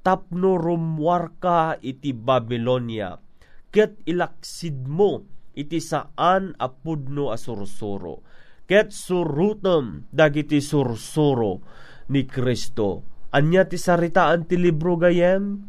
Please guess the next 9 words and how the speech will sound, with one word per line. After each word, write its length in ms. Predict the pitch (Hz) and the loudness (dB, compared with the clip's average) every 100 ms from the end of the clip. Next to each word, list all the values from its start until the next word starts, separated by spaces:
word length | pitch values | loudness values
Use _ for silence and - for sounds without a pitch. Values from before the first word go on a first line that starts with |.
| 170 | 2
libro 400 | 180 151 160 170 | 4 4 2 2
ti 160 | 175 | 4
Apokalipsis 960 | 160 156 156 165 165 165 - 165 - - | 4 2 0 2 2 2 2 0 -2 -6
dieciocho, 880 | 139 143 156 - 143 165 - 175 175 | -2 0 0 2 2 2 0 0 0
versikulo 720 | 156 151 147 160 170 170 - | 2 0 0 -4 -2 0 0
kuwatro. 560 | 156 175 - 208 226 - - - - - - - | 2 2 2 0 0 -4 -12 -14 -18 -18 -18 -2
Kastoy 640 | 143 147 - 180 185 170 | -2 -2 2 4 6 4
ti 80 | 165 | 2
mabasa, 640 | 160 143 143 147 - 120 | 2 2 2 0 -2 -10